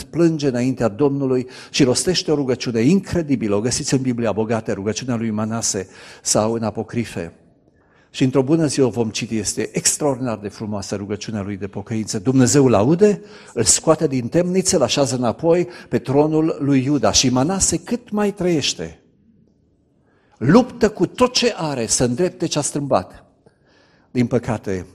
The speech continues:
tăvălugul era mult prea mare, n-a mai putut opri declinul istoriei, vria în care el însuși a adus istoria. Dar rugăciunea lui și pocăința lui rămân ca un reper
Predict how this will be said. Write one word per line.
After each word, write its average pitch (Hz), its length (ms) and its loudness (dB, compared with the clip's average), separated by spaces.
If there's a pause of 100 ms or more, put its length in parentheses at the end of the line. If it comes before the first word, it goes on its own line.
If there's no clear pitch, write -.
(720)
tăvălugul 131 520 4
era 110 140 2
mult 131 300 -2
prea 139 180 -4
mare, 117 340 -2
n-a 117 100 -2
mai 131 160 0
putut 135 260 -8
opri 123 420 -4
declinul 135 540 -2
istoriei, 107 640 -4
vria 107 460 2 (200)
în 120 140 2
care 110 220 -4
el 107 140 -2
însuși 131 400 -2
a 110 40 -2
adus 107 280 -6
istoria. 92 720 -8 (600)
Dar 117 200 -2
rugăciunea 151 640 -2
lui 107 580 -6 (160)
și - 200 -4
pocăința 151 640 -2
lui 139 340 -6 (240)
rămân 131 500 6
ca 120 140 -2
un 120 220 -2
reper 113 600 -4